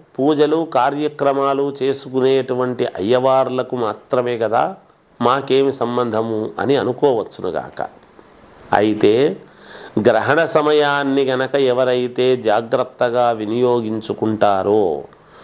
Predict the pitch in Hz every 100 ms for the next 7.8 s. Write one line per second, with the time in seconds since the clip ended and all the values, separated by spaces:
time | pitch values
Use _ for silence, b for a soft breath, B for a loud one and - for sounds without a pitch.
0 | B B B - 123 135 160 160 127 113
1 | 139 160 170 165 151 143 147 143 143 139
2 | 143 139 123 - 131 123 139 143 135 131
3 | 131 131 - 139 131 92 - _ _ _
4 | _ b b b b - - - 131 127
5 | 139 139 139 135 139 143 - _ _ _
6 | - 127 120 131 160 156 127 131 135 135
7 | 123 113 - 139 107 107 110 76